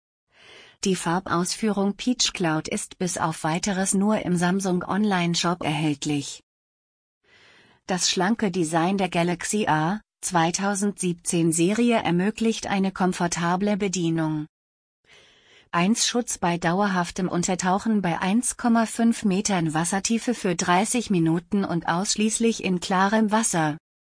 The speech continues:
Kein Schutz bei Salzwasser und anderen Flüssigkeiten, insbesondere Seifenlauge, Alkohol und oder erhitzter Flüssigkeit.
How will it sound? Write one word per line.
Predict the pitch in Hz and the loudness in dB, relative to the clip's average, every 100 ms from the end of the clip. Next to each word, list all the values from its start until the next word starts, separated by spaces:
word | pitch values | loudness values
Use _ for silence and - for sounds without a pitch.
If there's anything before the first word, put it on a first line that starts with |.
| _ - | _ -4
Kein | 220 220 226 | 0 2 2
Schutz | 190 185 - | 0 -4 -4
bei | 180 175 | -2 -2
Salzwasser | 170 170 180 185 170 170 185 - | 0 -2 -2 -2 -2 0 -2 0
und | 165 - | -2 0
anderen | 185 202 170 160 | 0 2 0 0
Flüssigkeiten, | - 233 - 190 - 165 156 - 160 151 160 _ - - _ _ | 0 -2 0 -2 -4 -4 -4 -2 0 0 -4 _ -20 -20 _ _
insbesondere | 208 233 - 254 208 214 226 214 208 | 0 0 0 0 2 4 2 2 0
Seifenlauge, | 190 190 208 240 226 185 175 180 190 190 _ | 0 0 2 2 4 2 0 0 -2 -6 _
Alkohol | 196 202 220 185 208 208 - | 0 0 0 2 2 2 0
und | 196 - | -2 -2
oder | 190 185 | 0 0
erhitzter | - 165 180 - - 214 | -2 -2 -4 -4 -4 -2
Flüssigkeit. | 220 196 165 - 160 147 143 - | -2 0 -2 -4 -4 -4 -4 -8